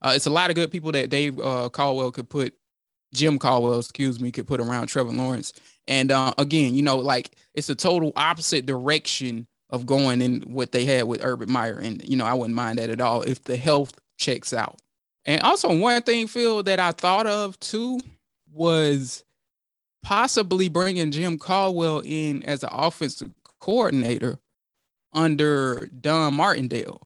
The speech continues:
And I talked highly about Don, Don Martindale, um, in the spaces. He's not a, um, in terms of this list we're doing today, he's not one of my top three, but he's probably four. But Don Martindale and, uh, Jim Caldwell worked together with the Ravens.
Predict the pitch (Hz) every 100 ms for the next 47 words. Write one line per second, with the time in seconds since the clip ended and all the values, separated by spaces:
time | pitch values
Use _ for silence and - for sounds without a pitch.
0 | _ _ _ 127 131 139 139 156 196 180
1 | 151 170 180 170 160 143 147 139 139 147
2 | 139 143 156 147 165 160 139 139 131 127
3 | 123 _ _ 135 135 123 117 151 135 -
4 | 151 160 147 196 196 214 208 202 170 147
5 | 175 165 156 147 - _ _ _ _ 151
6 | 165 180 160 151 165 175 165 160 151 156
7 | 143 139 143 165 165 151 139 143 139 131
8 | - 165 160 - 156 170 170 143 151 160
9 | - - 165 190 175 202 202 147 139 -
10 | _ _ - 156 156 175 185 185 208 165
11 | 165 160 160 151 147 143 127 - 127 131
12 | 127 131 151 151 170 160 147 135 131 139
13 | 147 135 139 139 135 135 139 156 165 120
14 | 82 -